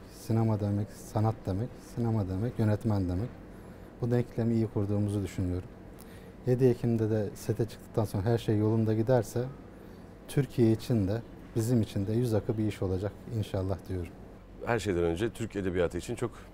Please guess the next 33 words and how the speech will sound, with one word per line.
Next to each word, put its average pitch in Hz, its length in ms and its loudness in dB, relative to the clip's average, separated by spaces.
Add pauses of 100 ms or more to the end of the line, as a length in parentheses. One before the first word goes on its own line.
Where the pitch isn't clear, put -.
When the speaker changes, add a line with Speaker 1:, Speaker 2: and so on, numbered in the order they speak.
(100)
Speaker 2:
önemli 101 340 2
bir 82 80 4
eser. 95 480 -4
Gerçekten 82 460 -4
yazarın 82 500 -2
da, 76 220 -2 (260)
e, 71 1160 -8
yazarlık 82 340 -4
kariyerini 73 440 -6
düşürdüğümüzde 71 760 -6 (160)
onun 78 420 -4 (120)
içinde 80 480 -4
bir 80 120 -4
dönüm 85 240 0
noktası 71 400 -8
olan, 80 220 -2 (800)
e, 78 260 0
çok 90 180 -4
güçlü 95 300 -2
bir 92 160 0 (240)
edebiyat 82 360 0
eseri. 78 300 -6 (880)
E, 85 400 -6
o 87 140 0
yüzden 85 280 2
çok 110 200 -4
heyecanlıyız. 90 640 2
Böyle 80 200 -2
bir 78 40 -2
eseri 80 360 -2
sinemaya 82 420 0
kazandırıyor 69 560 -6
olmanın 69 360 -6